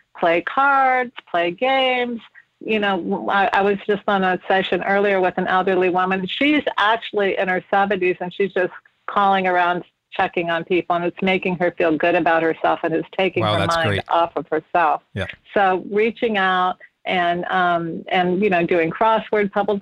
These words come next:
Speaker 1: all kinds of old-fashioned things that can keep your mind in a good place. But the most important thing is to listen to that inner voice. That's your connection to your own self-love, and that's the thing that can help you the most.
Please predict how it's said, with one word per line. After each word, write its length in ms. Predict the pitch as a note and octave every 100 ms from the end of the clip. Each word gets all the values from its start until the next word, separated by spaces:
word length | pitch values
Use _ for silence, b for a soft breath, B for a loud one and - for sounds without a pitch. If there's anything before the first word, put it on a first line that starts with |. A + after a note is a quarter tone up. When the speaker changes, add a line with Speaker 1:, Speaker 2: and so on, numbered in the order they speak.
| -
Speaker 1:
all 200 | C4+ C#4
kinds 240 | C#4 B3+ A#3
of 80 |
old-fashioned 720 | A3 G#3+ G#3+ G3+ G3+ - G#3
things 240 | G#3 G#3 G3
that 160 | G3 -
can 140 | F#3+
keep 340 | F#3 A#3+ A#3+ -
your 80 | G3+
mind 380 | F3+ F3+ F#3 F#3
in 100 | D#3+
a 80 |
good 260 | D#3+ G3 F#3+
place. 260 | E3+ D#3+ - B B B
But 160 | G3+ G#3
the 80 |
most 380 | G3 A3 B3 -
important 640 | G#3 F3+ - C#4+ D#4+ C4+
thing 280 | F#3+ E3+ E3 _ _
is 140 | G3 F#3+
to 120 | F#3+ F3
listen 420 | G3 G3 G#3 F#3+
to 80 | F3
that 200 | E3 D#3+
inner 280 | F3 E3 D#3
voice. 360 | D#3 C#3+ - - - _ _ _ _ _ _ _ _ _ -
That's 320 | G3 G#3 G#3
your 160 | G#3 G3 -
connection 500 | - F3 D#3+ - E3
to 100 | E3
your 160 | D#3 D#3
own 260 | F3 E3 -
self-love, 520 | E3 D3+ - D#3+ D3
and 220 | - D#3+ D#3+ -
that's 240 | F3 E3+ -
the 80 | E3+
thing 260 | E3 D3+
that 120 | D#3 -
can 120 | D#3+
help 240 | D3+ -
you 80 | D#3
the 80 | D3+
most. 320 | D#3+ -